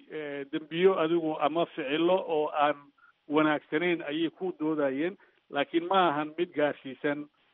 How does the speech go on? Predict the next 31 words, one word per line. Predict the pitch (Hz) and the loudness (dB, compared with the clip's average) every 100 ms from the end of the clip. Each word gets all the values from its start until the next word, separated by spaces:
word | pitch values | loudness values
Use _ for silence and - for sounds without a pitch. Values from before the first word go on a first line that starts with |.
| _ _ | _ _
eh, | - 135 135 131 156 | -6 -2 -2 -2 -4
mid | 160 | -6
xilka | 127 175 - | -4 -4 0
looga | 147 147 151 | 2 4 2
qaado. | 139 123 107 107 - _ _ _ _ - | 0 -2 -2 -4 -8 _ _ _ _ -6
Eh, | 135 135 | -2 -2
maadaama | 135 139 170 180 170 | 0 2 6 6 2
doorashana | 156 156 151 - 170 160 | 0 0 0 -2 -2 0
la | 147 | -4
gelaayo | 147 160 151 147 135 | -2 0 0 -2 -4
sanadkan | 175 156 - 139 131 | -4 -4 -6 -6 -4
labada | 139 156 143 | -4 -4 -6
kun | _ | _
iyo | 139 | -10
labaatankana, | 139 139 - 170 - 170 165 _ _ _ _ _ | -6 -6 -6 -8 -4 -4 -4 _ _ _ _ _
in | 185 208 208 _ _ - | -6 -6 -10 _ _ -6
loo | 156 170 | 0 2
dhaafo | 185 156 147 135 135 - | 4 2 2 -6 -12 0
shacbiga | 180 160 160 151 143 - _ | 0 0 0 0 0 -4 _
Maraykanka | 143 156 165 147 147 143 - _ _ _ _ | 0 0 0 -6 -4 -6 -6 _ _ _ _
inuu | 160 170 156 147 | -6 -2 -2 -4
maaragtay | 147 139 131 - 139 131 | -4 -4 -6 -8 -8 -6
arrintaas, | 127 147 156 147 135 - _ _ _ _ _ - | -6 -8 0 4 4 0 _ _ _ _ _ -8
eh, | 135 127 | -8 -4
go'aan | 170 175 156 | 2 2 2
ka | 151 | -2
gaaro | 131 117 104 107 - _ _ - | 0 0 0 -6 -14 _ _ -2
ayay | 143 156 | 2 2
ku | - | 0
doodayeen | 175 160 151 135 135 127 | 0 4 6 4 2 0
qolada | 123 143 151 | 0 2 4